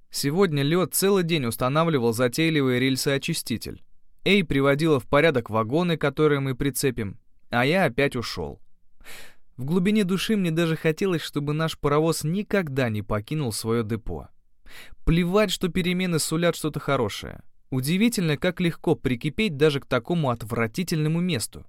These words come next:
как мой родной город. Смешно об этом писать, но я буду скучать по развалинам зданий,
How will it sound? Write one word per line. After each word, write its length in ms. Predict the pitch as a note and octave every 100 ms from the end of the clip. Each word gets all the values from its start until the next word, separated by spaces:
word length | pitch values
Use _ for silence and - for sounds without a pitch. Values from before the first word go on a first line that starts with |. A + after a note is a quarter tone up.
| -
как 240 | A#2 A2+
мой 220 | A#2 D#3 C3+
родной 320 | G#2 A#2 C3
город. 460 | B2 G#2+ - - - - _ - - - - -
Смешно 460 | - F3+ F3 G#3 F3
об 140 | D3+
этом 200 | D3+ C#3
писать, 420 | - D#3+ G#3+ G3
но 100 | C#3
я 100 | C#3+
буду 200 | D3 C3+
скучать 500 | C3 D3+ C#3 F#3 E3+
по 100 | A#2+
развалинам 560 | A2+ G#2 B2 A#2+ G#2+ G2+
зданий, 580 | A#2 D3 D#3+ D3 A2+